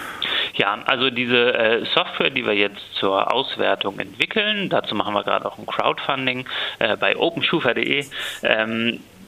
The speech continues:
diese Software, die ist Open Source, das heißt, den Quelltext, den kann man, äh, sich anschauen, den kann man auch kopieren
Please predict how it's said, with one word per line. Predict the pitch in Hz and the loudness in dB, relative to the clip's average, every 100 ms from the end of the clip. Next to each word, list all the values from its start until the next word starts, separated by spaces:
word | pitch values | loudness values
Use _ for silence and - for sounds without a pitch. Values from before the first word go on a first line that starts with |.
| - | -14
diese | - 127 120 | -6 -2 0
Software, | 117 - 175 - 139 | 2 0 -2 0 -2
die | 123 123 123 95 - | 0 0 0 -2 -4
ist | - 120 - | -2 -2 0
Open | 120 113 | -2 -2
Source, | 110 - 208 254 - | -2 0 0 -2 -6
das | 98 104 | -4 -2
heißt, | 98 - | -2 -6
den | 101 98 - | -12 -10 -10
Quelltext, | - 117 120 110 - - | -2 0 2 0 -2 -4
den | 101 | -4
kann | - 104 | -4 -4
man, | 98 95 95 | -2 -2 -2
äh, | 98 98 | -4 -4
sich | 104 - | 0 2
anschauen, | 160 - 143 139 120 | 2 2 2 2 0
den | 107 | -2
kann | 104 | -4
man | 98 95 | -4 -4
auch | 101 - | -4 -4
kopieren | 117 - 139 185 202 | -2 0 2 2 0